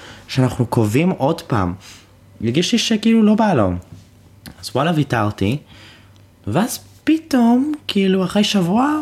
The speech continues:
פתאום התחיל לשלוח לי כזה רילס מצחיקים באינסטגרם, ולעשות לי לייקים על הסטורי. כאילו, מה, אתה כאילו מצפה ממני להגיד כזה, "היי, התגעגעתי אליך"?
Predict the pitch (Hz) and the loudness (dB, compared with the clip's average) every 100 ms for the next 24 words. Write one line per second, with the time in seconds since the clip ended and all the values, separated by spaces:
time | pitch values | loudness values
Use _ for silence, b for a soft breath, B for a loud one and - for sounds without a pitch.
0 | 269 - 214 226 202 180 185 175 - 165 | -4 -4 -2 0 0 0 0 2 2 0
1 | 170 - 170 165 131 117 107 104 104 127 | 0 0 -2 0 0 2 2 2 2 4
2 | 175 185 170 135 127 117 - 113 - - | 4 4 2 0 -2 -2 -4 -4 -4 -4
3 | 143 143 131 120 107 - 143 - 160 139 | 0 0 -2 -4 -4 -4 -6 -4 -4 -2
4 | 135 143 135 123 107 107 101 123 131 117 | 0 0 0 0 0 0 0 -2 0 2
5 | 107 117 - 139 120 107 - - 131 165 | 2 0 -2 -2 0 -2 -4 -4 -2 0
6 | 175 156 B B B B B B - 113 | 0 -2 B B B B B B -4 0
7 | 110 101 - 92 104 98 95 80 98 - | 2 0 -2 -4 -2 0 0 -4 -8 -6
8 | 107 104 104 98 98 101 101 101 104 B | -2 0 2 0 0 -2 -2 -2 -4 B
9 | B B 139 190 190 180 185 185 - - | B B 0 2 2 2 0 -2 -6 -20
10 | - - - - - - - - - - | -20 -20 -20 -20 -20 -20 -20 -20 -20 -20
11 | - 95 92 143 175 156 123 120 | -4 -2 0 0 0 0 0 0